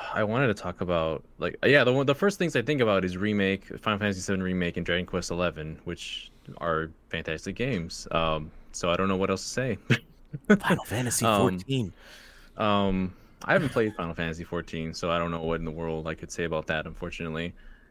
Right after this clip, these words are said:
Speaker 1: Um, gosh, I think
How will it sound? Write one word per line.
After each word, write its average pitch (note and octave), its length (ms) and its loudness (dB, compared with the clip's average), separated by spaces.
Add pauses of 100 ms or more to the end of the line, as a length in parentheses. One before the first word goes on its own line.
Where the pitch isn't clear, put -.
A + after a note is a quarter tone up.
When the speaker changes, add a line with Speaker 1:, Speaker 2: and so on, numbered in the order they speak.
(140)
Speaker 1:
Um, E2 680 -2
gosh, G2 500 -4 (460)
I C3 100 0
think A3 280 2